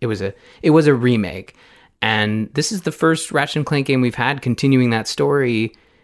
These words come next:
in over ten years, since, uh, Into the Nexus on the P S three. So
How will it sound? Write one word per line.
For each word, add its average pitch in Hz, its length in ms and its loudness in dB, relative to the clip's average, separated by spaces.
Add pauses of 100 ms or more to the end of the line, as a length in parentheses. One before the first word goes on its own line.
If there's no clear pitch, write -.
(300)
in 123 240 4
over 117 480 2
ten 117 340 0
years, 107 400 -2
since, - 440 -6
uh, 101 220 -2
Into 110 180 -4
the 104 60 -4
Nexus 104 440 -6
on 98 140 -6
the 95 80 -8
P - 160 -6
S 98 200 -6
three. 123 440 -6 (440)
So 123 580 2